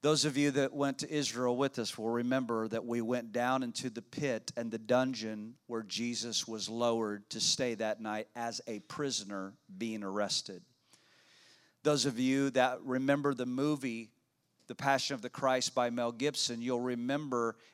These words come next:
after Jesus was beat up, he was lowered down into a pit, and his mother came into Caiaphas' house looking for him.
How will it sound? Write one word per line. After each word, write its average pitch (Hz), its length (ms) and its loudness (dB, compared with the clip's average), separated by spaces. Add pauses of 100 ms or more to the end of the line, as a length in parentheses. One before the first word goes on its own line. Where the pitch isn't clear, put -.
after 123 300 0
Jesus 123 580 0
was 117 180 -8
beat 127 400 -6
up, 139 280 2
he 135 100 -4
was 120 380 -2
lowered 139 520 4
down 131 260 2
into 120 320 -2
a 110 40 -2
pit, 123 480 -2
and 123 120 -4
his 117 180 -6
mother 131 360 2
came 127 300 -4
into 113 180 -4
Caiaphas' 123 840 0
house 127 380 0 (420)
looking 123 500 2
for 107 240 -4
him. 90 360 -10